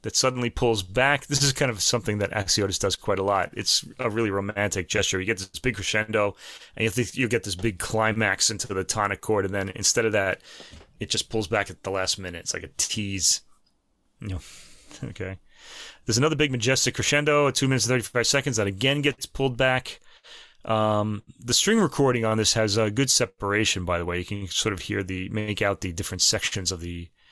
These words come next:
string sections really well. We get another crescendo at three minutes and thirty seconds, same result, and they're getting more and more majestic as they go. There's a lot of tension building up.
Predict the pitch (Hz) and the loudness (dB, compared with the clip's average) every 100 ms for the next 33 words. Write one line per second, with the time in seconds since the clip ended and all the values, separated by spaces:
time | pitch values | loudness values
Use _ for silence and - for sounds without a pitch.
0 | - _ _ - - 117 117 - 92 - | -20 _ _ -4 0 0 2 4 2 0
1 | 92 90 101 98 90 95 90 87 _ - | -4 -2 -2 -2 -2 -2 -4 -6 _ -20
2 | - - _ - 117 127 135 170 - - | -20 -20 _ -6 -2 2 2 2 0 2
3 | 160 151 147 147 147 - - 110 - 123 | 2 4 4 4 0 -4 -6 -4 -2 0
4 | 123 95 120 117 - 139 147 127 - 131 | 0 0 -2 0 2 0 2 4 4 4
5 | 120 104 131 147 - - - - _ 101 | 2 4 4 2 0 -6 -6 -20 _ -6
6 | 107 147 135 117 135 127 123 117 98 120 | -2 0 0 2 2 2 2 2 2 2
7 | 117 110 104 90 98 98 107 107 90 87 | 2 0 -2 -2 -4 -2 2 4 2 0
8 | 104 113 101 - - 123 123 - 101 90 | 0 0 0 -4 0 0 0 0 -2 0
9 | 104 101 101 95 - | 0 0 0 0 -2